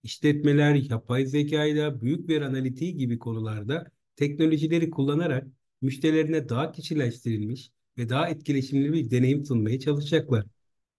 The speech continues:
Özellikle son yıllarda giderek daha da önem kazanan sürdürülebilirlik kavramı pek çok sektör için öncelik haline gelecek gibi görünüyor. İşletmeler, çevreye duyarlı teknolojiler ve uygulamalar kullanarak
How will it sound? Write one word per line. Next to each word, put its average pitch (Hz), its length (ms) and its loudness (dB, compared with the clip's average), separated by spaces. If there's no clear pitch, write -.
Özellikle 139 540 0
son 139 220 0
yıllarda 120 580 0
giderek 143 520 0
daha 131 200 2
da 180 80 -2
önem 135 260 0
kazanan 113 420 -2
sürdürülebilirlik 135 1040 0
kavramı 104 500 -4
pek 269 220 -4
çok 147 220 0
sektör 117 340 -2
için 131 260 -4
öncelik 160 480 0
haline 113 240 2
gelecek 165 440 0
gibi 123 180 0
görünüyor. 110 420 0
İşletmeler, 165 720 0
çevreye 135 500 2
duyarlı 123 460 0
teknolojiler 139 680 -2
ve 180 60 0
uygulamalar 127 680 -2
kullanarak 131 680 -4